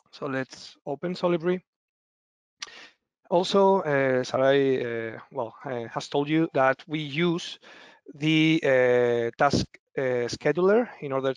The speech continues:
to make this thing, uh, automatically. So this is Solibri Office.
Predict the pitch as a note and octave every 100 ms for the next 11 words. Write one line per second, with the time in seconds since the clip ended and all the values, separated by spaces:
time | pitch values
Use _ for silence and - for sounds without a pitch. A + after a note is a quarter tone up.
0 | - C#3+ C3+ C3 C3 C3 C3+ C3+ C#3 -
1 | C#3+ C#3+ C#3 C3+ - - - _ _ -
2 | - D#3 C#3+ C3 A#2+ _ _ - - _
3 | _ D4 E3+ D#3+ D#3+ E3 E3+ E3 - _
4 | _ _ _ _ _ _ - F3 D#3+ D#3+
5 | F#3 G3+ A#3 F#3+ _ _ _ _ _ _
6 | _ _ _ _ - - E3 D3+ D#3 -
7 | - D#3 D3+ C#3+ - E3 E3 - -